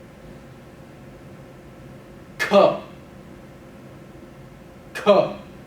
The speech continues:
La. La.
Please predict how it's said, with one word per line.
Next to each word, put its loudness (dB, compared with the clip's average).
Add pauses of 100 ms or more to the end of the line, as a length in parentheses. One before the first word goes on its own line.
(2500)
La. 6 (2000)
La. 6